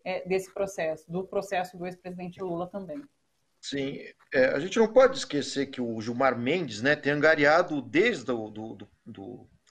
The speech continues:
Speaker 2: do boom da Lava Jato, há três, quatro anos atrás,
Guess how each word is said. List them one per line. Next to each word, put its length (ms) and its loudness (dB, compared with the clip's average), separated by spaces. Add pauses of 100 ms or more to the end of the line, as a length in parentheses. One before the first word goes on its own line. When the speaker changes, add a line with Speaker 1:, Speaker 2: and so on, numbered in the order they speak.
Speaker 2:
do 160 -14
boom 320 2
da 120 8
Lava 300 6
Jato, 640 2
há 40 -10
três, 420 -2
quatro 340 -2
anos 160 -12
atrás, 680 2